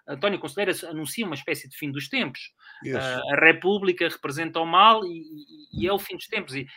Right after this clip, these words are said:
Speaker 1: e é, é o tipo de população extremamente pobre que está à volta de, está à volta de António Conselheiro, que era, ah, e popular, eh, configura muito mais um, um episódio milenarista, parece-me,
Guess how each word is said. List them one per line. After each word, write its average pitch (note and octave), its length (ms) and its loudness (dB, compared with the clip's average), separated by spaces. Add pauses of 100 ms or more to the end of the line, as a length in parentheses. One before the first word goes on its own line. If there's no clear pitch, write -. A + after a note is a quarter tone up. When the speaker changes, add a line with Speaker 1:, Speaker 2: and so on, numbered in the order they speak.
(140)
Speaker 1:
e D3+ 120 -2
é, E3+ 140 -2
é E3+ 60 0
o F3+ 160 -2
tipo A3 200 -8
de - 60 -20
população F#3 440 -4
extremamente G#3+ 600 -4
pobre D#3+ 400 -2
que - 100 -20
está D#3 300 -2
à - 20 2
volta C#3+ 420 -6
de, B2 360 -10 (340)
está - 200 -6
à D3 40 -2
volta D3+ 260 -6
de C#3+ 80 -10
António C#3 280 -6
Conselheiro, B2+ 520 -8
que B2+ 260 -8
era, D3 280 2 (420)
ah, C3 260 -6 (180)
e C3 100 -16
popular, D3 640 0 (100)
eh, D3+ 300 -10
configura G3 500 -2
muito G#3+ 280 -2
mais F3 320 -2
um, C#3+ 280 -8
um C3+ 300 -10
episódio C#3+ 480 -4
milenarista, D3+ 640 -4 (240)
parece-me, C#3 560 -2